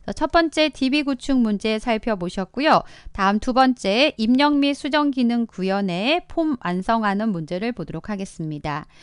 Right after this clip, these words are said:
왼쪽 개체에서 폼을 선택하시고요. 회사 검색 폼을 선택하신 다음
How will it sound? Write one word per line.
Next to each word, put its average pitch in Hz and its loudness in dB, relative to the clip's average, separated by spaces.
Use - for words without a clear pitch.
왼쪽 269 0
개체에서 277 0
폼을 302 2
선택하시고요. 233 -2
회사 311 4
검색 208 0
폼을 254 0
선택하신 233 -4
다음 170 0